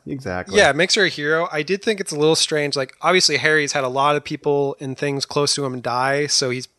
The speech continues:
Speaker 2: sort of used to it now, but he doesn't have that emotional of a reaction to Hedwig dying. Like, he doesn't seem that sad. Like, I know, like, you know, there's a lot going on, but it's like,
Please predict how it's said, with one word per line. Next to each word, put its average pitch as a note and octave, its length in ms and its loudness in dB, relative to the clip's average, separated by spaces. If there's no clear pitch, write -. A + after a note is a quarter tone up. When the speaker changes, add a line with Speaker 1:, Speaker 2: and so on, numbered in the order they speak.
Speaker 2:
sort G3+ 240 0
of F3 100 4
used E3 220 2
to G3+ 80 0
it G3 100 2
now, F#3+ 200 6
but D#3+ 100 0
he D3+ 60 0
doesn't F3+ 320 2
have E3 340 2
that D3+ 340 2
emotional D3 560 0
of C3+ 80 -4
a C3 60 -4
reaction B2+ 540 -2
to C#3+ 120 0
Hedwig C3 380 -2
dying. B2+ 420 -4
Like, A#2+ 340 -8
he C#3+ 100 -8
doesn't D#3 260 0
seem D3+ 340 0
that C3+ 240 0
sad. C3+ 260 0
Like, D3 240 -2
I E3+ 80 -2
know, F3+ 220 4
like, C#3 280 0
you C#3+ 80 -14
know, C3+ 60 -6
there's B2+ 120 -6
a D#3+ 60 4
lot E3+ 120 6
going C3+ 280 2
on, A#2+ 180 0
but B2 140 -4
it's - 160 -6
like, B2 260 -2